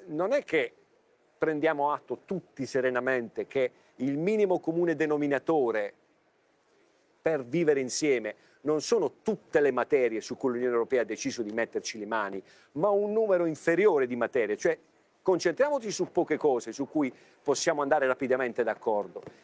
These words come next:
e lasciamo un raggio d'azione più ampio a degli livelli istituzionali come quello nazionale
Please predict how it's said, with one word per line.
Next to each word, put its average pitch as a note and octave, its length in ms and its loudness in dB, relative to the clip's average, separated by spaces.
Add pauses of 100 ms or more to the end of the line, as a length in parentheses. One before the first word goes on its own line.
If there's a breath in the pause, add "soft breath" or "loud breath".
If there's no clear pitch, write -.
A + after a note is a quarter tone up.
(120)
e A3+ 100 -4
lasciamo G#3+ 540 -2
un E3+ 180 -2
raggio G#3+ 340 2
d'azione F3+ 440 0
più G#3+ 220 -2
ampio B2+ 640 -2
a G3 120 0
degli D#3 680 0
livelli C#3+ 720 0
istituzionali D3+ 840 -2
come B2+ 220 -4
quello G3+ 240 0
nazionale C3 920 -4